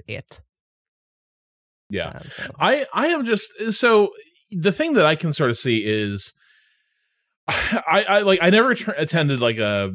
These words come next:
Speaker 2: E G X, right? I'm curious if the vibes of that roughly stayed the same after, like, ReedPop took it over. Um, 'cause, like, part of it is also they took, they, they took things that were a bit more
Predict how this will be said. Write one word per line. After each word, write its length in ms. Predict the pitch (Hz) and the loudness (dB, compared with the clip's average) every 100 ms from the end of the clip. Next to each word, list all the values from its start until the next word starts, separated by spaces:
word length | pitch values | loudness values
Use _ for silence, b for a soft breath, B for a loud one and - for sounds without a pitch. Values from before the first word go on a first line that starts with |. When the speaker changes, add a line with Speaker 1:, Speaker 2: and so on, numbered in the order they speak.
| - | -8
Speaker 2:
E 140 | 156 127 | -4 -4
G 220 | 104 98 | -4 -6
X, 320 | 71 - - | -8 -12 -6
right? 180 | 110 113 | -2 0
I'm 120 | 120 | -2
curious 420 | 120 - 165 175 | -4 0 2 2
if 80 | 165 | -2
the 80 | 139 | -4
vibes 280 | 104 107 113 | 0 0 0
of 80 | 107 | 0
that 160 | 113 | -2
roughly 280 | 107 104 117 | -2 -4 -6
stayed 300 | 101 - 104 | -8 -4 -4
the 60 | 95 | -4
same 320 | - 98 98 | -6 -4 -4
after, 260 | 95 - 104 | -6 -6 -8
like, 140 | 101 | -6
ReedPop 440 | 98 101 - 104 - | -6 -8 -8 -10 -10
took 220 | - 98 | -12 -10
it 80 | 92 | -8
over. 400 | 92 101 117 117 - | -8 -6 -6 -8 -12
Um, 520 | 104 101 101 98 98 101 | -8 -6 -4 -4 -4 -6
'cause, 320 | - 117 110 | -4 -2 -2
like, 140 | 135 - | -6 -6
part 240 | 233 247 | 0 2
of 80 | 190 | 2
it 120 | 131 | 0
is 120 | 117 | 0
also 240 | 117 110 104 | -2 -2 -4
they 80 | 104 | -6
took, 220 | - 117 - | -4 -6 -4
they, 200 | 123 123 | -6 -4
they 180 | 123 120 | -4 -4
took 280 | - 151 147 - b b b b b - | -4 -6 -6 -10 b b b b b 0
things 340 | 151 139 127 | 2 2 -2
that 140 | 131 | -2
were 100 | 113 | 0
a 40 | 110 | -2
bit 160 | 113 113 | -2 -4
more 600 | 117 113 107 107 101 98 | -4 -2 0 0 -2 -6